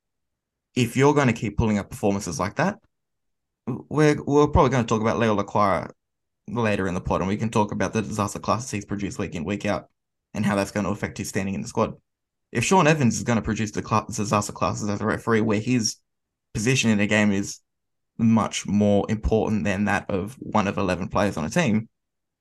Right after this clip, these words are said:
suddenly y-, th-, it's gonna attract attention to yourself. And if you're gonna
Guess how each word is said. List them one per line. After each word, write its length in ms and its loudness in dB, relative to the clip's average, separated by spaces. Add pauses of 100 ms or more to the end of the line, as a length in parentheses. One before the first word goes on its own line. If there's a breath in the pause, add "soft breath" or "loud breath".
(400)
suddenly 800 0 (1120)
y-, 320 -10 (100)
th-, 380 -2
it's 160 2
gonna 180 4
attract 240 0
attention 380 -6
to 40 -2
yourself. 380 2
And 160 4
if 140 -2
you're 160 6
gonna 420 2